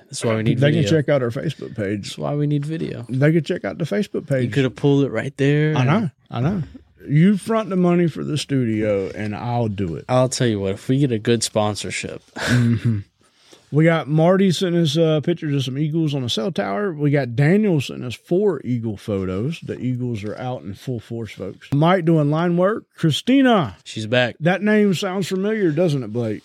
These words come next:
Speaker 2: That name sounds familiar. In fact, Christina will be on next week.
Speaker 1: Really?
Speaker 2: Yep.
Speaker 1: And what does she do?
Speaker 2: She does line work.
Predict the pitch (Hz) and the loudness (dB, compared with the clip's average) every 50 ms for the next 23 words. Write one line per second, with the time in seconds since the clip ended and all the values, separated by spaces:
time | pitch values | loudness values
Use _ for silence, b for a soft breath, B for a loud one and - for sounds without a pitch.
0 | _ _ - 151 175 180 175 202 202 202 202 190 160 - 185 185 196 190 - - | _ _ -4 -4 -4 -2 -2 0 2 2 4 2 2 0 0 0 0 0 0 0
1 | 170 165 175 190 202 165 127 113 - - - _ _ - 143 147 - - 196 202 | 0 0 2 2 2 0 0 -2 -4 -8 -12 _ _ 0 2 2 2 2 0 0
2 | 220 196 151 - - - _ _ - - 131 - - 165 170 156 147 143 135 131 | 2 0 -2 -2 -4 -8 _ _ -4 -4 -2 0 2 2 4 4 4 2 2 2
3 | 135 135 135 139 135 131 131 123 - 120 101 - - _ _ _ _ _ _ _ | 2 2 2 2 2 0 -2 -2 -4 -6 -8 -8 -10 _ _ _ _ _ _ _
4 | _ - 123 131 151 151 123 101 - - - - 127 156 - - _ _ _ - | _ -2 0 2 2 2 2 -2 -4 -10 -4 0 0 0 0 -2 _ _ _ 0
5 | 131 139 143 156 160 160 - 202 196 233 247 240 _ _ - 135 - 123 127 123 | 2 4 4 4 4 2 0 0 0 0 -2 -4 _ _ -8 -6 -2 0 0 2
6 | 117 123 151 214 - 92 - 92 98 - | 2 0 -2 -2 -4 -8 -10 -10 -12 -14